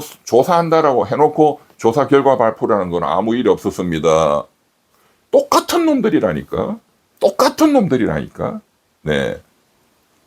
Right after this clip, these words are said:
그러면 해결책이 뭐냐? 항상 해결책을 제시하는 이병철 변호사, 이병철 티비 사이다.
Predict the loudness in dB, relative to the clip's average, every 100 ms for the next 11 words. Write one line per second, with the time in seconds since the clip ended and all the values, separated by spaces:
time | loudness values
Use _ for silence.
0 | -20 -20 -20 -20 0 2 2 2 2 2
1 | 2 0 -2 -4 -8 -6 -6 -2 -2 0
2 | 0 0 2 2 2 2 2 2 2 0
3 | 0 -2 -2 2 2 0 -4 -8 -10 -14
4 | _ -2 2 2 2 0 0 -2 -2 -2
5 | -4 -4